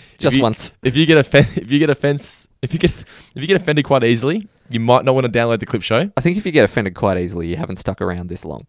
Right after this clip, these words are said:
Speaker 2: Yeah, that, yeah, that makes sense, yeah.
Speaker 1: Maybe in the clip show, I'll be away, but you'll need to record, like, a little introduction.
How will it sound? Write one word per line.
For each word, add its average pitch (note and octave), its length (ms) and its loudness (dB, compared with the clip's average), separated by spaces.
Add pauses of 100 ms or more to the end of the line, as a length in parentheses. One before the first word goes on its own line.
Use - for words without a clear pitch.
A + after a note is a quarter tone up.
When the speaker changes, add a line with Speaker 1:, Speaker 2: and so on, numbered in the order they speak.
Speaker 2:
Yeah, G2+ 440 2
that, G2+ 280 -4
yeah, G2 320 -6
that - 220 -20
makes G2 240 -10
sense, - 120 -10
yeah. - 40 -4
Speaker 1:
Maybe D#3 400 0
in D3+ 100 -4
the C#3+ 80 -2
clip - 240 -2
show, E2 480 -4
I'll B2+ 120 2
be C#3 100 4
away, G#2+ 320 2
but G2+ 140 -4
you'll B2 160 0
need C3+ 180 0
to E3+ 100 -4
record, A#2 420 0
like, G2 200 -2
a A2 40 -4
little G2 220 -2
introduction. F2+ 600 -10